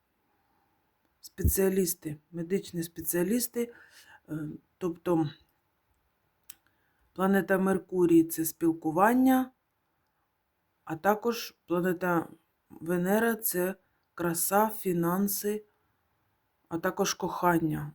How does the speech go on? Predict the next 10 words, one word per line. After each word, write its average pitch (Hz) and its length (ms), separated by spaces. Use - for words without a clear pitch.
Ось - 460
цей 170 320
чоловік 165 760
може 180 320
якось 175 280
зашкодити 165 680
цим 151 240
процесам. 147 640
Це 190 180
застереження. 175 960